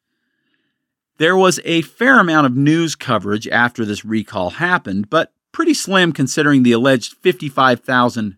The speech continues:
death toll. But keep in mind that media, their number one, their number one advertiser is pharma, and it's not very close.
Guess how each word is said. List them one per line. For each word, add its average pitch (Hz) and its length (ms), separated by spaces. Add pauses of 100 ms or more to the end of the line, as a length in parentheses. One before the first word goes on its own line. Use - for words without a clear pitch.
(120)
death 143 320
toll. 90 300 (500)
But - 140
keep 247 180
in 226 140
mind 151 360
that 143 140
media, 127 640 (180)
their 135 200
number 175 640
one, 160 520 (880)
their 131 200
number 160 440
one 208 200
advertiser 123 880
is 143 320
pharma, 156 500 (400)
and 104 160
it's - 240
not 120 420
very 113 280
close. - 520